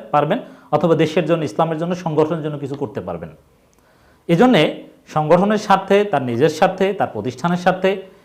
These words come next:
তিনি ক্যারিয়ারকে সবার উপরে প্রায়োরিটি দেন। আজকে এই শাহবাগী সাংবাদিক মিজানুর রহমানকে নিয়ে শিশির মনির যে দরদ, এর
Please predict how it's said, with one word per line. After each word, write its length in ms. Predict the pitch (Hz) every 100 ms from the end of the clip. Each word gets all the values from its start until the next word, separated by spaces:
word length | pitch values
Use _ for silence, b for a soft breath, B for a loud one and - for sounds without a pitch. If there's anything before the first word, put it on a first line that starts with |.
| b -
তিনি 160 | 185
ক্যারিয়ারকে 680 | 190 220 208 240 233 208 165
সবার 340 | - 190 190
উপরে 320 | 170 180 170 151
প্রায়োরিটি 460 | - 135 123 117
দেন। 180 | 95 90 - _ _ _ _ _ _ _ _ -
আজকে 580 | 180 - - 254 247 - - - _ _ _
এই 240 | 156 156
শাহবাগী 600 | 156 - 196 202 240 226
সাংবাদিক 600 | 208 214 175 175 170 -
মিজানুর 380 | 139 151 202 214
রহমানকে 640 | 208 190 196 190 180 - 175
নিয়ে 420 | 165 156 156 - B B B _
শিশির 320 | - 170 185
মনির 320 | 170 170 160
যে 100 | 156
দরদ, 640 | 135 143 156 143 - -
এর 120 | 170